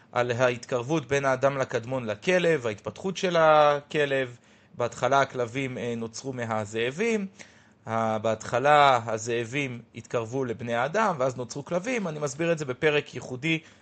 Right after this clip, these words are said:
מוזמנים להקשיב. אז כבר המצרים הקדמונים, הרומאים והשבטים הברברים השתמשו בכלבים. פיתחו זני ענק, בעיקר הרומאים, זני המסטיף הידועים היום. גם, אה, ניצול הכלבים,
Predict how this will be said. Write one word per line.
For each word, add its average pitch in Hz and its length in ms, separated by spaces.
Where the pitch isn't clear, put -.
מוזמנים 131 460
להקשיב. 120 540
אז - 160
כבר 208 220
המצרים 196 460
הקדמונים, 175 560
הרומאים 160 680
והשבטים 147 460
הברברים 147 540
השתמשו 135 420
בכלבים. 143 720
פיתחו 226 360
זני 202 300
ענק, 185 460
בעיקר 131 320
הרומאים, 139 800
זני 131 360
המסטיף 208 580
הידועים 190 500
היום. 170 420
גם, 185 320
אה, 143 640
ניצול 165 600
הכלבים, 131 840